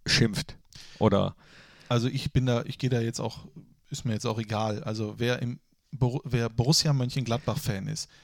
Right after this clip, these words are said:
Speaker 2: in den Borussia-Park kommt und bei dem Lied Die Seele brennt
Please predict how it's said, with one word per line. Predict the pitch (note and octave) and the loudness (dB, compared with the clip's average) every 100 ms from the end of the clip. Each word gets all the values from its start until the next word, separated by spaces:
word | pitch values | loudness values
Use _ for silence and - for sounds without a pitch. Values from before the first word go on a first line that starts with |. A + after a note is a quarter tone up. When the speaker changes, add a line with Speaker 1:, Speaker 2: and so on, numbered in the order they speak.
| _ - | _ 0
Speaker 2:
in | B2+ | 2
den | B2+ | 4
Borussia-Park | A#2 A#2 D#3+ - G#2+ - G2+ - | 4 6 4 4 -2 -4 -6 -4
kommt | G#2 D3 - - _ _ _ - | -6 -6 -12 -20 _ _ _ -2
und | A#2+ | 0
bei | B2 A2+ | 2 2
dem | A2+ A2 | 2 0
Lied | G#2+ D3 - | 2 0 0
Die | B2 | -6
Seele | A2 A2+ D3+ D#3+ | -2 4 4 6
brennt | C#3 B2 A#2+ G2 - | 6 6 4 0 -6